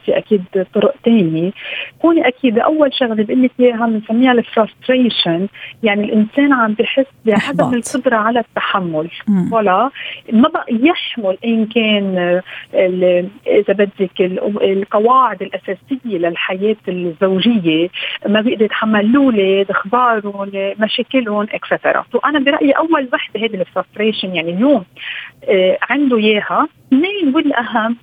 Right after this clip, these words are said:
Speaker 1: إنه منه حاضر، مش هيك إذا عم تحكينا عن شخصية، آه، وفينا نفوت قد ما بدك بأبعادها، من وين جاية هيدي الشخصية؟
Speaker 2: صح.
Speaker 1: ما عنده إذا بدك السكيلز أو القدرات يلي كثير نحن بنشتغل على المرونة.
Speaker 2: مم.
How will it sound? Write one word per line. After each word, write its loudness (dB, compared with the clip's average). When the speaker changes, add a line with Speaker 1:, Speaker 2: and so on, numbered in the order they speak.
Speaker 1:
إنه 4
منه 0
حاضر، 0
مش -6
هيك -4
إذا -2
عم 0
تحكينا 0
عن 0
شخصية، -4
آه، 2
وفينا -2
نفوت -4
قد -6
ما -2
بدك -2
بأبعادها، 0
من 0
وين 2
جاية 2
هيدي 0
الشخصية؟ -8
Speaker 2:
صح. -8
Speaker 1:
ما 0
عنده 2
إذا -2
بدك -4
السكيلز 0
أو 4
القدرات 2
يلي 0
كثير 0
نحن -6
بنشتغل -4
على 0
المرونة. 0
Speaker 2:
مم. 2